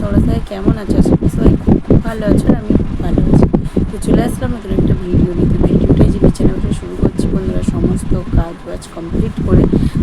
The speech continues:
স্নান টান, পুজো টুজো করে সোনা আম্মা স্কুলে চলে গেছে। এখন আমি ভিডিওটা শুরু করছি, কেননা বৃষ্টি পড়ছিল, আর আগের দিন আমার শরীরটা প্রচণ্ড পরিমাণে খারাপ ছিল, অনেকটা রাত করেও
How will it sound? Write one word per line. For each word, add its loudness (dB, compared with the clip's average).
স্নান 0
টান, -2
পুজো -4
টুজো 2
করে -2
সোনা 2
আম্মা 2
স্কুলে -4
চলে -4
গেছে। -10
এখন -4
আমি -6
ভিডিওটা 0
শুরু 2
করছি, 0
কেননা 2
বৃষ্টি -2
পড়ছিল, -2
আর -2
আগের 0
দিন -10
আমার -10
শরীরটা -6
প্রচণ্ড -12
পরিমাণে 0
খারাপ 0
ছিল, -8
অনেকটা -8
রাত 0
করেও 2